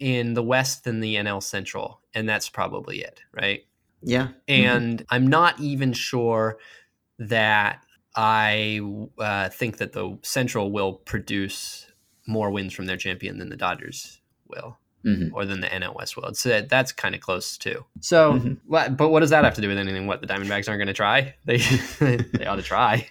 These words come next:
Speaker 2: <laughs>
Speaker 1: I guess. But,
Speaker 2: Yeah.
Speaker 1: uh, by the way, the, uh, the Fernandez deal apparently might have ha-, you know, that might have been on the table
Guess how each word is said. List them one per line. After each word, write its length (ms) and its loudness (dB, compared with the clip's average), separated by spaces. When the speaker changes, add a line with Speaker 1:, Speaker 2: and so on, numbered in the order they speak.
Speaker 2:
<laughs> 180 -20
Speaker 1:
I 440 -8
guess. 400 -4
But, 300 2
Speaker 2:
Yeah. 220 -2
Speaker 1:
uh, 240 6
by 240 6
the 80 4
way, 140 2
the, 260 2
uh, 180 2
the 580 -2
Fernandez 920 0
deal 580 2
apparently 960 -4
might 240 0
have 20 -6
ha-, 260 0
you 180 -2
know, 80 -4
that 80 -4
might 120 -4
have 80 -4
been 120 -2
on 100 -2
the 60 -6
table 340 -2